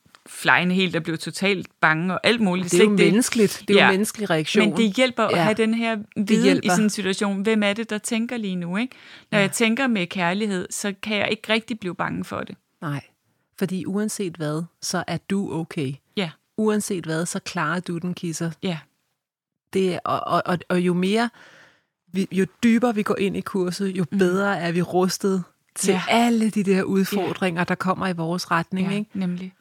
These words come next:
Speaker 2: Og hvor er det fint, det der, du siger med, altså, gå efter at sætte noget musik på, gå efter
Speaker 1: Mm.
Speaker 2: noget, der løfter glæden. Det er jo ikke
Speaker 1: Ja.
Speaker 2: fordi, at du ikke, øh, møder op til mammografien. Det er jo ikke fordi, du ikke forholder dig til det. Det er jo ikke en
Speaker 1: Nej,
Speaker 2: måde at lave
Speaker 1: jeg har også fået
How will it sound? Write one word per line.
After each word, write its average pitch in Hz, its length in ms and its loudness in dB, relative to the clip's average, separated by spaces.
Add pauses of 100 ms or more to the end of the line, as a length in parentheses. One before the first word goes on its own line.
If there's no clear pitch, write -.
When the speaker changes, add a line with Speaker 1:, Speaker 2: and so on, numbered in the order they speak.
(220)
Speaker 2:
Og 180 100 0
hvor 180 100 2
er 190 140 2
det 220 120 0
fint, 208 320 -4
det 208 80 -2
der, 196 180 -2
du 196 120 -4
siger 196 300 -4
med, 185 280 -2
altså, 180 180 -4 (140)
gå 220 200 -2
efter 190 500 -2
at 180 160 -2
sætte 185 220 -6
noget 175 140 -2
musik 175 540 -2
på, 185 260 -2
gå - 240 -4
efter 220 260 -2
Speaker 1:
Mm. 208 60 6
Speaker 2:
noget, 190 260 2
der 202 80 0
løfter 190 340 -2
glæden. 185 380 -2
Det 202 60 -4
er 214 40 -2
jo 202 40 0
ikke 202 100 0
Speaker 1:
Ja. 185 60 -2
Speaker 2:
fordi, 240 280 -4
at 208 100 -4 (100)
du 202 200 -4
ikke, 208 340 -2 (680)
øh, 180 160 2 (260)
møder 180 260 2
op 202 280 -2
til 214 180 -4
mammografien. 185 800 -2
Det 208 80 -2
er 208 40 2
jo 202 40 4
ikke 220 120 -4
fordi, 226 220 -2
du 202 100 0
ikke 208 120 -4
forholder 214 520 0
dig 202 120 -4
til 196 220 -2
det. 202 120 -4
Det 208 60 0
er 202 40 4
jo 208 60 4
ikke 247 160 0
en 247 60 2
Speaker 1:
Nej, 214 160 4
Speaker 2:
måde 226 180 4
at 220 60 6
lave 196 140 4
Speaker 1:
jeg 185 80 6
har 180 60 2
også 185 140 -2
fået 226 100 8